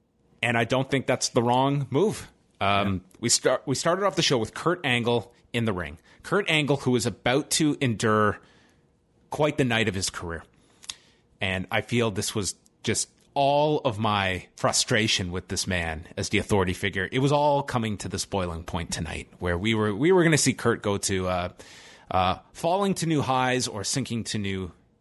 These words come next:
Speaker 1: depths. Uh, Kurt was in the ring, and we had a presentation with the Raw Women's title and the briefcase, which were,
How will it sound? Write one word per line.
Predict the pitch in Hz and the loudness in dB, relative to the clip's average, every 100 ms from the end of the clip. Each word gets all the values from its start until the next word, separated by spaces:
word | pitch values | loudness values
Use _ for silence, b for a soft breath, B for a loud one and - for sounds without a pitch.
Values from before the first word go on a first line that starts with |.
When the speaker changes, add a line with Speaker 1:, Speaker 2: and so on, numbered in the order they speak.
| - | -10
Speaker 1:
depths. | 82 - - - B B B B B B B | -8 -6 -6 -6 B B B B B B B
Uh, | 95 98 101 - - _ _ - | 0 2 0 -2 -10 _ _ -2
Kurt | 165 208 | 2 4
was | 165 | 4
in | 160 | 4
the | 151 | 4
ring, | 117 107 104 _ _ _ _ - | 4 2 -2 _ _ _ _ -4
and | 104 98 98 | 0 0 0
we | 101 | 0
had | 107 | -2
a | |
presentation | - 151 147 127 120 110 76 - _ _ _ _ - | 0 0 0 2 2 0 -4 -12 _ _ _ _ -8
with | 98 - | -8 -4
the | 95 92 | -4 -2
Raw | 98 123 | 0 2
Women's | 147 139 143 - | 2 2 2 0
title | - 123 131 | 0 2 0
and | - 110 | -2 -6
the | |
briefcase, | - 117 156 160 - 90 - | -2 2 2 0 -6 -8 -6
which | 104 98 | -6 -4
were, | - 92 87 | -2 -2 -2